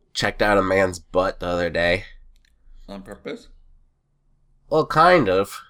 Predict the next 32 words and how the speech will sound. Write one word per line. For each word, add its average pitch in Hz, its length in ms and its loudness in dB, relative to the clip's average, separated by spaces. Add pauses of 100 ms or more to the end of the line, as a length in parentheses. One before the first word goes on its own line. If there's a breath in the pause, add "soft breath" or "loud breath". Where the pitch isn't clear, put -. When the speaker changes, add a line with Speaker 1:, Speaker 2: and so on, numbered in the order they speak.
(960 soft breath)
Speaker 1:
At - 220 0
first, 165 480 2
I 123 60 0
saw 131 300 4
it 127 40 4
in 123 80 2
the 117 80 2
mirror 117 380 4
of 98 120 -4
the 101 60 -8
box 139 340 0
truck, 95 340 -4 (480)
and 110 100 -4
I'm 104 100 2
like, 95 200 0
"Oh, 90 260 2
that's 104 220 -4
a 95 60 -6
nice 101 200 -2
butt." - 360 0
But - 120 -8
then 160 460 4
I 110 100 -6
was, 104 200 0
like, 98 320 0 (720)
looking - 300 -2
at 90 200 2
it, 85 80 -2
and 92 100 0
I 98 60 2
was 98 120 -4
like, 101 220 -2